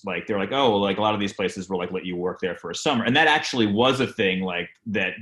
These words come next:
did translate into the way the entertainment industry at least worked at that time. I think there's been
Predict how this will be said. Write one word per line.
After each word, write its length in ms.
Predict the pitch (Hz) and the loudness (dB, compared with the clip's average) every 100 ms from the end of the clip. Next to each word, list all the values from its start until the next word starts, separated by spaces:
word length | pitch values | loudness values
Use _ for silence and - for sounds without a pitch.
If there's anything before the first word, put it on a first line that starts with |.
| 104 | -2
did 280 | 131 127 - | 2 2 0
translate 640 | 113 92 90 95 90 87 - | -2 0 -2 -4 -4 -4 -6
into 420 | 92 90 101 90 | -8 -4 -4 -4
the 80 | 92 | -2
way 260 | 90 87 | -2 -2
the 140 | 87 87 | -2 -4
entertainment 540 | 90 80 98 92 85 | -4 -4 -4 -4 -6
industry 420 | 87 85 - 92 80 | -12 -12 -10 -10 -6
at 60 | |
least 220 | 104 107 | -4 -2
worked 160 | 107 95 | -4 -6
at 80 | 104 | -4
that 200 | 92 95 | -4 -4
time. 220 | 76 76 | -8 -14
I 60 | - | -10
think 140 | 95 | -8
there's 140 | 85 - | -8 -8
been 180 | 80 | -12